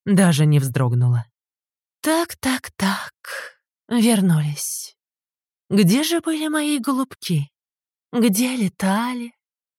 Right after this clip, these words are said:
Вопрос был задан мягким, мелодичным,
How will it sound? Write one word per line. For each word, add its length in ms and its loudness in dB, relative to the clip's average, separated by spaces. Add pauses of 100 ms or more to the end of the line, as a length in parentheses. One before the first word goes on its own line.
(420)
Вопрос 500 2
был 220 0
задан 520 2
мягким, 560 0 (260)
мелодичным, 960 2